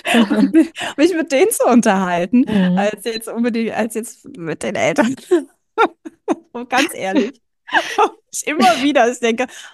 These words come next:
Speaker 2: „Oh nee, keine Lust.“ <laughs> Ich
Speaker 1: Das
Speaker 2: gehe
Speaker 1: kann
Speaker 2: nur
Speaker 1: ich
Speaker 2: zu den
Speaker 1: total gut
Speaker 2: Kindern.
Speaker 1: nachvollziehen, ja.
Speaker 2: <laughs> Ja, oder?
Speaker 1: Mhm.
Speaker 2: Oh.
Speaker 1: Da komme ich nachher noch mal drauf zurück, Julia, auf den Punkt, wenn ich bei meinem dritten Grund angekommen bin. <laughs>
Speaker 2: Ja,
Speaker 1: Dann komme ich
Speaker 2: okay.
Speaker 1: darauf
Speaker 2: Ja.
Speaker 1: noch mal zurück, falls ich's vergesse, erinnere mich mal dran.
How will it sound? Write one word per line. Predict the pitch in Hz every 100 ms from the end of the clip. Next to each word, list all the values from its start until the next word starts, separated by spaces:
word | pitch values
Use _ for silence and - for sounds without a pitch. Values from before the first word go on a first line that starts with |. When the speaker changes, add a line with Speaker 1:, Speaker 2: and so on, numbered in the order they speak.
| _ -
Speaker 2:
„Oh | 175
nee, | 180 165 139 -
keine | - 175
Lust.“ | 131 127 139 -
<laughs> | 269 523 494
Ich | 285
Speaker 1:
Das |
Speaker 2:
gehe | 262
Speaker 1:
kann | 277 247
Speaker 2:
nur |
Speaker 1:
ich | 262
Speaker 2:
zu | 262
den | - 254
Speaker 1:
total | 262
gut | 247 254
Speaker 2:
Kindern. | 214
Speaker 1:
nachvollziehen, | 220 240 320 220 226 220 208 214
ja. | 214 208 233
Speaker 2:
<laughs> |
Ja, | 370 415 480 269
oder? | 370 453 466
Speaker 1:
Mhm. | 233 208 208 220
Speaker 2:
Oh. | 226 311 302
Speaker 1:
Da | 254
komme | 285 285
ich | 269
nachher | 220 254
noch | 277 247
mal | 233
drauf | 220 240
zurück, | - 214 240
Julia, | 247 214 196
auf | -
den | 214
Punkt, | 208 240 233
wenn | 208
ich | 208
bei | 196
meinem | 185 185
dritten | 180 202 208
Grund | - 170 170
angekommen | 180 185 214 226 254 262
bin. | 269 -
<laughs> | 370
Speaker 2:
Ja, | 302 311 359
Speaker 1:
Dann | -
komme | 403 370
ich | 269
Speaker 2:
okay. |
Speaker 1:
darauf | 240 240 269 262
Speaker 2:
Ja. |
Speaker 1:
noch | 240
mal | 247
zurück, | 233 220 226
falls | 208 208
ich's | 226
vergesse, | 220 196 220 233
erinnere | 190 226
mich | 196 -
mal | 196
dran. | 202 214